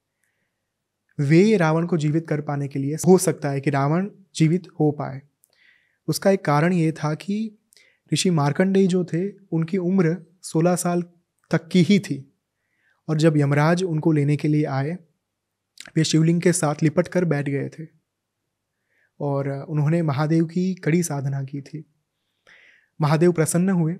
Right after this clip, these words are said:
यमराज उनको लेकर जाने ही वाले थे कि तुरंत महादेव ने उनको रोक दिया और ऋषि मार्कंडेय को दिया गया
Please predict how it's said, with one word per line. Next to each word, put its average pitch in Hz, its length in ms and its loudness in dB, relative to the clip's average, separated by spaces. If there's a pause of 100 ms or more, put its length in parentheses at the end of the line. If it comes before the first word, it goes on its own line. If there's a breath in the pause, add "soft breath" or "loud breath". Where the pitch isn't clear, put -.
(1000)
यमराज 147 400 0
उनको 151 260 0
लेकर 143 380 0
जाने 139 300 0
ही 185 120 4
वाले 156 280 0
थे 156 300 -8 (440)
कि 160 60 -2
तुरंत 165 300 0
महादेव 147 340 0
ने 160 80 -2
उनको 151 240 -4
रोक 147 200 0
दिया 131 280 -12 (420)
और 185 480 -2 (760)
ऋषि 208 400 2
मार्कंडेय 165 640 4
को 135 320 -8 (920)
दिया 147 240 2
गया 139 420 -4